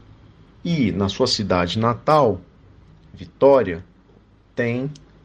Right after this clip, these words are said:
o Cais das Artes, projeto que ainda está em construção. Entre outras honrarias,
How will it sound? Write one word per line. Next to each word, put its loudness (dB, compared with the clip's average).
o 0
Cais 0
das 0
Artes, -2
projeto 0
que -2
ainda -4
está -4
em -4
construção. -4
Entre 0
outras 0
honrarias, -2